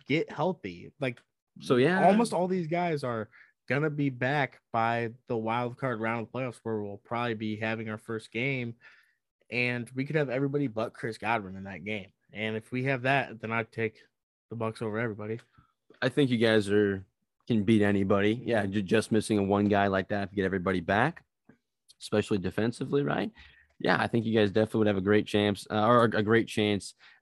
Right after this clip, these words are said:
Speaker 2: going back to back, being the champs once more. But
Speaker 1: Yeah.
Speaker 2: it's so hard, man.
Speaker 1: Defense has gone back to back games without letting up a touchdown.
Speaker 2: Ooh, you
Speaker 1: So
Speaker 2: don't hear that? I didn't hear. Yeah, okay.
Speaker 1: Yeah.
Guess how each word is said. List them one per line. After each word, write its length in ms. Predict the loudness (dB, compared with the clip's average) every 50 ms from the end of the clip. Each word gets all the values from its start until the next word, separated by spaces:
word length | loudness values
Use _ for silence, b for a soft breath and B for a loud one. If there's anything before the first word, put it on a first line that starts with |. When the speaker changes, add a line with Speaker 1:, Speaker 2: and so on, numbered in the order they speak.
| -2
Speaker 2:
going 280 | 2 2 4 4 4 4
back 280 | 4 4 4 4 2 2
to 80 | 2
back, 260 | 4 4 4 4 4
being 180 | 4 4 4 4
the 100 | 2 0
champs 480 | -2 -2 0 0 2 0 0 -2 -2 0
once 300 | 0 0 0 -2 -2 -2
more. 260 | 2 2 4 2 2
But 180 | 0 0 -2
Speaker 1:
Yeah. 80 | -2 -2
Speaker 2:
it's 120 | -2 -4
so 340 | -6 -4 -2 0 0 0 0
hard, 340 | 0 0 0 0 0 -2 -2
man. 420 | -4 -4 -4 -4 -6 -6 -8 -10 -14 _ _ -4
Speaker 1:
Defense 320 | -4 -2 -2 -4 -4 -4
has 140 | -6 -4 -4
gone 200 | -4 -6 -4 -2
back 200 | -4 -4 -4 -4
to 60 | -6
back 180 | -6 -6 -6 -6
games 260 | -8 -8 -8 -8 -6
without 260 | -6 -6 -6 -6 -6
letting 240 | -6 -6 -6 -6 -8
up 80 | -12 -12
a 40 | -8
touchdown. 520 | -6 -6 -6 -4 -4 -4 -2 -2 -2 -4 -8 _ _ b b b b b 0
Speaker 2:
Ooh, 40 | 0
you 120 | 0 0 -2 _ _
Speaker 1:
So 260 | -20 -10 -4 0 4
Speaker 2:
don't 140 | 4 6 6
hear 160 | 8 8 8
that? 380 | 8 6 6 4 4 0 -2 -6 _ _ _
I 80 | -2 0
didn't 120 | 2 2 0
hear. 120 | -2 -2
Yeah, 240 | -4 -4 -4 -6 -4 -2
okay. 400 | -2 -2 -2 -2 -2 -2 0 2
Speaker 1:
Yeah. 180 | 2 4 2